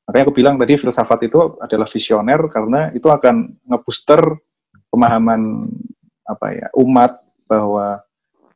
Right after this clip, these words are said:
sebenarnya kita pun juga harus peduli sama lingkungan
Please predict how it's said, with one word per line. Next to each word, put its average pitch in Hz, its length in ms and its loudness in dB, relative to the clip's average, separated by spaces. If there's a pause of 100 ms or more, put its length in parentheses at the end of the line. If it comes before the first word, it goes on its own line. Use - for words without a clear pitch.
(260)
sebenarnya 139 840 -4 (1000)
kita - 240 -2
pun 143 160 -4
juga 117 220 -2
harus 104 80 -8
peduli 104 360 -4
sama 95 260 -16
lingkungan 98 500 -14